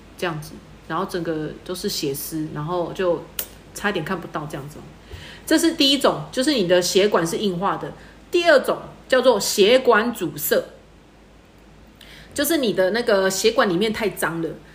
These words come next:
吼，可能一些就是淀粉类的东西啦，或者是脂肪类的东西啊，太多了，所以呢，就造成你的血管阻塞了。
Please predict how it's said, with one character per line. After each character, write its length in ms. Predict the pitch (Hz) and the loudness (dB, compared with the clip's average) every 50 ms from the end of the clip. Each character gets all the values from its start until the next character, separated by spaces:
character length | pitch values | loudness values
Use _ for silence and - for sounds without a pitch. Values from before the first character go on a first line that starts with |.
| - - | -10 -4
吼， 140 | - 175 170 | -2 -2 0
可 120 | 170 196 175 | 2 0 0
能 140 | 180 196 | 2 2
一 140 | 233 262 262 | 0 0 0
些 180 | 254 262 240 220 | 2 2 2 4
就 80 | 247 | 2
是 140 | 247 240 254 | 2 0 0
淀 260 | 214 - 254 226 202 | -2 2 2 2 2
粉 160 | 196 180 170 180 | 0 -2 0 0
类 100 | 208 208 | 2 2
的 140 | 185 180 | 4 2
东 180 | 175 185 185 190 | 2 2 0 -2
西 260 | 190 - - 185 180 | -4 -4 -2 -2 0
啦， 380 | 180 170 165 165 165 165 160 170 175 | 0 0 -2 -2 -4 -6 -6 -4 0
或 100 | 240 226 | 0 2
者 60 | 202 | 2
是 140 | 190 233 240 | 2 0 -2
脂 200 | - - 165 165 | -2 -4 -6 -6
肪 180 | 151 175 175 185 | -4 -2 -2 0
类 120 | 208 208 | 0 2
的 100 | 180 175 | 2 2
东 160 | 180 180 185 | 2 0 -2
西 160 | 185 - 185 185 | -4 -4 -2 -2
啊， 100 | 165 160 156 | -2 -2 -2
太 200 | - 208 190 175 | -2 -2 -2 -2
多 240 | 175 175 165 165 | -2 -2 -2 -2
了， 100 | 160 147 | -2 -4
所 160 | 147 - 196 208 | -4 -2 -2 -2
以 60 | 208 | 0
呢， 180 | 190 175 165 | 0 -2 -2
就 140 | 165 214 220 | 0 0 0
造 200 | 220 220 269 220 | 2 2 2 2
成 160 | 196 - 190 | 2 0 0
你 120 | 180 175 170 | 0 0 2
的 100 | 175 175 | 0 0
血 300 | 175 - - 165 202 220 | 0 0 0 0 0 2
管 220 | 214 202 170 170 165 | 2 0 -2 -2 -4
阻 160 | 165 147 147 | -6 -10 -10
塞 160 | - - 190 | -6 -4 -4
了。 120 | 151 - | -4 -4